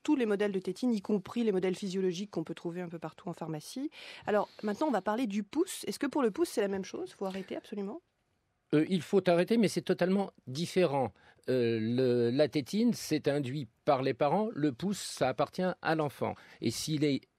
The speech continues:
Speaker 2: dans un besoin véritable de succion, il va savoir trouver son pouce naturellement. La seule différence, c'est qu'avec le pouce, il continue à acquérir une autonomie,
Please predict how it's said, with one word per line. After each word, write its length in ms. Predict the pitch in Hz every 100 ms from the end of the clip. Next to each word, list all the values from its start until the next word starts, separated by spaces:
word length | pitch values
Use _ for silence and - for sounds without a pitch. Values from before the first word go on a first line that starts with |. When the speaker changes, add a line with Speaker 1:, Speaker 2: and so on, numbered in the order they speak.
| _ _ _ -
Speaker 2:
dans 200 | 123 117
un 60 | 113
besoin 480 | 110 147 117 135
véritable 560 | 120 131 135 - 127 107
de 100 | 101
succion, 460 | - 107 - - 196
il 140 | -
va 120 | 117 123
savoir 300 | 131 151 156
trouver 260 | 131 127
son 180 | - 120
pouce 280 | - 170 - - - -
naturellement. 720 | 131 139 147 127 113 107 85 - - - -
La 100 | 107
seule 240 | 165 175
différence, 560 | 127 135 120 117 202 196
c'est 280 | - - 131
qu'avec 560 | 139 127 143 143 -
le 100 | 143
pouce, 420 | 120 139 123 - -
il 160 | 117 101 -
continue 460 | 143 - 139 131
à 20 |
acquérir 420 | 120 131 120 127 113
une 220 | 113 127
autonomie, 760 | 160 - 135 123 113 123 208